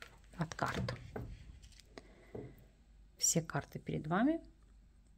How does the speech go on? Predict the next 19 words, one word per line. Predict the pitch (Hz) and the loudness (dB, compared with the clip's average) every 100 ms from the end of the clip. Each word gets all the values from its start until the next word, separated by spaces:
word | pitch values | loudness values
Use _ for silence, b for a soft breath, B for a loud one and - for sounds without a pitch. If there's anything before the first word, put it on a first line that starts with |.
| - | -4
Приступаем. | 165 - 196 285 269 175 b b b - B B B B B - | -2 0 2 4 4 2 b b b -12 B B B B B 10
Общие | 302 311 277 247 | 10 12 12 12
энергии | 233 233 208 214 | 12 12 12 12
месяца. | 220 208 180 151 - 147 | 12 12 10 6 4 4
И | - 190 | 8 8
у | |
вас, | 196 185 247 320 - | 8 8 8 10 10
мы | 202 185 | 12 12
видим, | 233 240 | 12 12
здесь | 190 196 175 | 10 8 6
ложится | 170 196 - 170 | 6 4 8 8
рыцарь | 170 185 - 170 | 8 6 8 8
жезлов. | 156 - - - - - B B B | 8 6 0 -6 -14 -10 B B B
То | |
есть | 165 185 | 2 6
это | 190 | 6
будет | 185 196 | 8 8
много | 196 220 214 311 | 12 12 12 12
энергии, | - 233 196 160 143 156 156 | 10 10 12 10 10 10 10